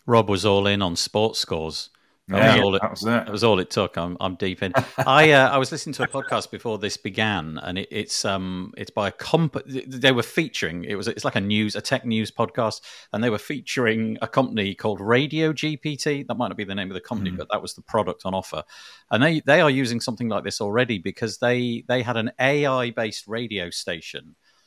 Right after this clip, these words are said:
Speaker 1: So you were just, it was audio, the voices sounded a little teeny tiny bit synthetic, but th-, not really tremendously bad.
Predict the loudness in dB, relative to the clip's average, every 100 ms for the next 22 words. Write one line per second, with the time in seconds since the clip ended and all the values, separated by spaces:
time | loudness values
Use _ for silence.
0 | _ _ -4 0 0 -2 -6 -12 -10 -6
1 | -4 -6 -8 -8 2 4 4 2 -2 -2
2 | -4 -6 -12 _ _ -6 -2 2 0 0
3 | -2 -2 -2 -2 0 0 0 -2 -4 -4
4 | -4 -4 -2 -2 -2 -10 -10 -8 -6 -4
5 | -2 -2 -2 -2 -2 0 -2 -2 -4 -2
6 | -6 -6 -6 -6 -6 -8 -6 -6 -6 -8
7 | -2 -2 -2 -4 -4 0 2 0 0 -4
8 | -4 -2 -2 -4 -6 -8 -6 -6 -6